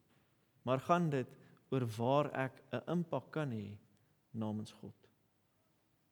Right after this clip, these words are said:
En dit is die uitdaging waarvoor jy en ek staan,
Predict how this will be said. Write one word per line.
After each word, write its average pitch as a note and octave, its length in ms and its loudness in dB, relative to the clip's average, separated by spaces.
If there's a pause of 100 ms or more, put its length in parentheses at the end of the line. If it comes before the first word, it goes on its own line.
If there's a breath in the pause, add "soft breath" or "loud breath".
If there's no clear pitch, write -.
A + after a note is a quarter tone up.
(880)
En F3 120 0
dit G#3 160 2
is G3 80 2
die G3 100 4
uitdaging F#3 440 4
waarvoor D#3+ 300 4
jy C#3+ 180 8
en E3+ 80 2
ek E3 200 0
staan, D#3+ 380 0